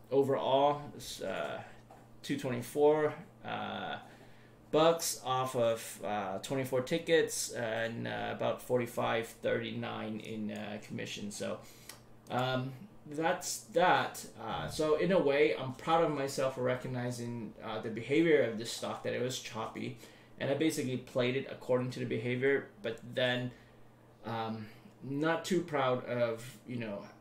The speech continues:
doing the, uh, averaging down, um, so to speak.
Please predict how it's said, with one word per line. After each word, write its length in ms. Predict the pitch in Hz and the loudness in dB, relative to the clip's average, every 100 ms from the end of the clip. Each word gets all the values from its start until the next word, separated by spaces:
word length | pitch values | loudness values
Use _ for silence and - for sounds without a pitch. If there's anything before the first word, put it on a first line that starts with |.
| - - - - - 139 | -20 -20 -20 -20 -16 -6
doing 460 | 131 139 139 135 123 | 0 2 2 0 -4
the, 420 | 123 117 113 - | -4 -4 -6 -8
uh, 440 | 101 98 95 92 - - - - - - - - - - | -8 -8 -6 -8 -10 -12 -18 -20 -14 -12 -12 -14 -18 -4
averaging 500 | 120 123 107 117 107 | -2 -2 -2 -4 -2
down, 340 | 113 107 104 101 - - - | -2 -4 -6 -12 -18 -16 -12
um, 580 | 107 87 87 85 104 - - - - - - | -10 -10 -12 -12 -14 -18 -20 -20 -20 -20 -12
so 200 | - 113 | -4 -2
to 80 | 104 | -2
speak. 360 | - 101 101 | -6 -8 -10